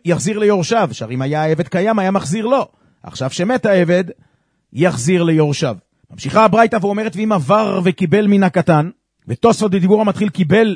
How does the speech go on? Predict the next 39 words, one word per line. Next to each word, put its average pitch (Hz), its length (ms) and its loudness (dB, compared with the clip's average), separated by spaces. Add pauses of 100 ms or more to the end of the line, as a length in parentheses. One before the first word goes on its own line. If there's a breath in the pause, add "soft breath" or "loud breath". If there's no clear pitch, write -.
(120)
מבארים, 175 600 2
שאף 202 240 0
על 202 60 -2
פי 202 100 -4
שלכתחילה 202 540 -2
אין 202 100 0
מקבלים 196 300 -2
פקדונות 175 420 2
מן 196 120 0
הקטן, 190 380 0
שמא 208 340 0
אינו 185 280 2
שלהם, 185 480 0
מכל 190 260 0
מקום, 196 240 0
מאחר 185 200 0
שכבר 180 300 -2
בא 185 120 0
הפיקדון 190 420 -2
לידו, 185 480 2 (720)
אין 208 200 4
מחזיקים 185 400 0
את 202 80 -2
הקטן 190 340 0
לגנב, 185 400 0
אלא 175 100 0
תולים 196 400 4
שמצא 185 400 -2
מציאה. 156 420 -2 (640)
אם 135 80 -2
כן, 214 200 0
אם 208 120 0
עבר 202 240 2
וקיבל 196 320 0
מן 202 140 -2
הקטן, 202 360 -2
לא 202 120 2
יחזיר 208 380 -2
לו, 202 160 2